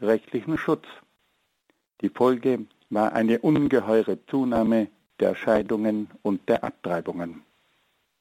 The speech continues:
Die Kirche sah sich fast über Nacht mit einer gewaltigen Revolte gegen die menschlichen Grundwerte,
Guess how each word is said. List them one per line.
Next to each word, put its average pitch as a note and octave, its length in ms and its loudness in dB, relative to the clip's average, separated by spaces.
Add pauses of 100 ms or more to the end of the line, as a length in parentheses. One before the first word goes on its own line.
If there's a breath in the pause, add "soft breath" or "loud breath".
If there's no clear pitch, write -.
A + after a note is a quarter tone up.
(1900)
Die C4+ 80 6
Kirche C#3+ 560 2 (1080 soft breath)
sah C#3+ 320 0
sich C#3 180 0 (160)
fast - 400 -4
über D3 240 0
Nacht C3 300 -2 (1120)
mit A#2 200 -2
einer B2+ 260 4
gewaltigen B2+ 760 0
Revolte A#2 640 0 (840)
gegen B2+ 640 0 (120)
die A#2 100 0
menschlichen A#2 580 0
Grundwerte, G2+ 640 -2